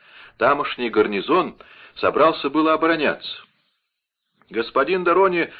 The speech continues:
даже не пустил в дело батарею в шесть орудий, только показал ее, как ворота уже распахнулись, и мы вступили в город.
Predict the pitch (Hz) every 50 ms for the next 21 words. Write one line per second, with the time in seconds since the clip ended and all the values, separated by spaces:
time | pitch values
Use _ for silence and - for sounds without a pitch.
0 | - - - - - - 143 170 160 - 170 165 160 156 156 - 151 147 - -
1 | - - 180 190 175 143 113 92 135 170 170 165 165 156 151 135 - 95 120 127
2 | - 127 123 131 160 170 170 165 156 - - - 156 160 156 - - 156 160 170
3 | 170 151 - 92 82 - - 147 165 160 - 160 156 - 156 156 - 151 151 147
4 | 170 202 196 185 175 156 135 120 104 87 78 - _ _ _ _ _ _ _ -
5 | 107 107 104 - 107 98 104 123 143 135 135 120 107 87 95 95 87 92 90 -
6 | - 104 101 - - - 214 220 214 202 185 - - - _ - - - - -
7 | - 95 87 117 127 - - - 104 90 - 110 98 90 78 76 80 78 71 -
8 | - - - -